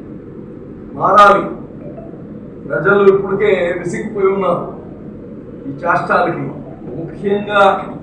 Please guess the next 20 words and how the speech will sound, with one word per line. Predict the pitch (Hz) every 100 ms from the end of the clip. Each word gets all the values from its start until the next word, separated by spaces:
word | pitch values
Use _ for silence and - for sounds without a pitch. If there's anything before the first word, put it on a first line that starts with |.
| - - - 160
ఈ | 165
సర్వేపల్లి | 165 180 196 196 175 180 165 160 156 - - - -
ప్రజలైతే | 147 165 190 185 180 196 - - - - - - - -
చీ | 202 208
కొడతా | 196 202 190 175
ఉన్నారు. | 165 320 - - - - - - 480 508 - - - - - - -
ఈ | 165 170
రాష్ట్రంలో | 190 - 214 208 196 190
కానీ | 185 170 143 - - -
వైఎస్ఆర్సీపీ | 151 175 - 208 196 185 190 190 190
వాళ్ళు | 185 170 170
చేసిన, | - - 190 190 175 -
ఇప్పుడు | - 180 190
దాకా | 185 -
చేసే | 175 175 180 160
పనులు | 165 185 220 220 - - - - - - - - -
ప్రజాహితమైన | 165 143 190 190 165 175 202 190 185 175
పనులు | 165 170 175
ఏమైనా | 175 156
చేశారండి? | 165 170 180 170 170